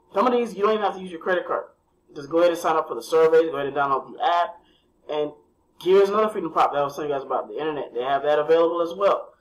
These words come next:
So you can get the free inter-, the internet for twenty dollars a month with a free nationwide hotspot. Then once you sign up for that, it's only twenty dollars to get you get it, and then just continue going from there.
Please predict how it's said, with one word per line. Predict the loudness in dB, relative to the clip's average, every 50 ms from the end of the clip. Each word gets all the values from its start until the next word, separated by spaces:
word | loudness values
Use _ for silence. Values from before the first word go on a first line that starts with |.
| _ _
So | -20 -18 -10
you | -8
can | -8 -6
get | -8
the | -8
free | -10 -10 -10 -8 -6
inter-, | -4 -4 -4 -6 -6 -4
the | 0 0 0 2 0 -2 -2
internet | -2 -4 -2 -2 -2 -2 -4
for | -6 -12
twenty | -10 -6 -4 0 2
dollars | 4 4 2 2
a | 0
month | -2 -2 -2 -2 -4 -6 -8
with | -10 -10 -10
a | -12
free | -12 -10 -8 -4
nationwide | -4 -4 -4 -6 -6 -4 -4 -4
hotspot. | -2 -2 -2 -2 -2 -2 -2 -2 -2 -4 -10 _ _ _ _ _ _ _ _ _
Then | -6 -6
once | -6 -6
you | -6 -4
sign | -2 -2 -2
up | -2 -4
for | -6
that, | 0 2 4 4 4 2 0 -4 -14 _
it's | -20 -18 -14
only | -12 -10 -10
twenty | -10 -8 -8 -8 -6 -4
dollars | -2 0 0 0 -2 -4
to | -8
get | -10 -10 -10
you | -12 -8 -2
get | 0 0 0 0
it, | -2 -6 -10 _ _ _ _ _ -16
and | -10 -6
then | -4 -4 -4 -6
just | -10 -10
continue | -8 -8 -8 -8 -10 -14 -10
going | -6 -6 -6 -6 -8
from | -10 -10
there. | -10 -10 -10